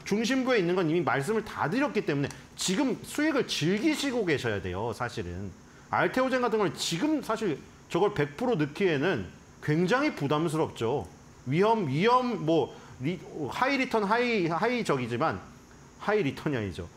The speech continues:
하이, 하이 리턴, 하이, 하이 수익, 하이 리턴이지만 그, 그런 것을 지금 너무나 저기 합니다. 위험합니다. 코아스탄 캐몬 같은 경우는 이제 빌-, 줄기세포 관련주인데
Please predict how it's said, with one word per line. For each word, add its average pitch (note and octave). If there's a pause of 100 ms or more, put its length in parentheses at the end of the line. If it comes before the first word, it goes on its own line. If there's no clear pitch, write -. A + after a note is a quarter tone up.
(240)
하이, G3 (400)
하이 B3
리턴, G#3+
하이, A3
하이 A3
수익, G3+
하이 G#3+
리턴이지만 C3 (360)
그, G3
그런 A3+
것을 G#3
지금 D#3+
너무나 F#3 (340)
저기 C#3+
합니다. F#2 (100)
위험합니다. A2+ (300)
코아스탄 B3+
캐몬 A#3
같은 A3
경우는 G3
이제 E3
빌-, E3+
줄기세포 F3
관련주인데 C3+